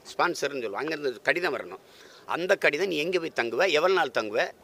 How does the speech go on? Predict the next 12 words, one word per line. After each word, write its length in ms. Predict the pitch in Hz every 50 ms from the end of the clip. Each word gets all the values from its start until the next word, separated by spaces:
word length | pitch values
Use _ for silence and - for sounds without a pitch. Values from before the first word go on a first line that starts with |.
| - -
எதுக்காக 580 | - 131 165 190 190 - 180 165 156 131 113 113
வர்ற? 240 | 123 147 196 - 120
இவ்-, 220 | 110 95 92 113
நிறைய 280 | 123 151 185 214 226 226
விவரங்களை 440 | 202 202 208 208 208 208 196 185
கொடுத்தா 120 | 165 185 185
தான் 240 | 170 196 208 233 226
உங்களுக்கு 400 | 202 196 190 190 175 175 170 165
அனும-, 320 | 165 175 190 202 185 190
உள்நுழைவு 300 | 208 208 196 190 180 180
அனுமதி 280 | 180 185 202 208 190 170
கொடுப்பான். 300 | 143 123 - - -